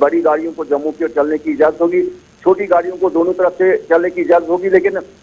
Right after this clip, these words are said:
जिस तरह से मौसम के मिजाज है, कहीं ना कहीं पे बिहार या रामसू का जो इलाका है जो role play करता है मलबा या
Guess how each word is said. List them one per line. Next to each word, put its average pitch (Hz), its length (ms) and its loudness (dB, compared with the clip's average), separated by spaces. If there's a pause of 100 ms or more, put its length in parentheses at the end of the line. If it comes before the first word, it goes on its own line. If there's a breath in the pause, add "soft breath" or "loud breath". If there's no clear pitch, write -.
(180)
जिस 165 100 -6
तरह 190 100 0
से 196 140 -2
मौसम 175 340 -2
के 196 120 0
मिजाज 165 400 0
है, 202 60 -4
कहीं 180 220 -2
ना 185 60 -8
कहीं 185 160 -6
पे 190 180 -2
बिहार 170 420 2
या 175 300 2 (400)
रामसू 160 480 0
का 185 140 2
जो 175 120 -4
इलाका 160 420 2
है 175 160 0
जो 170 300 -4
role 170 220 -4
play 175 240 -2
करता 170 380 0
है 175 120 0 (120)
मलबा 160 320 0
या 165 240 2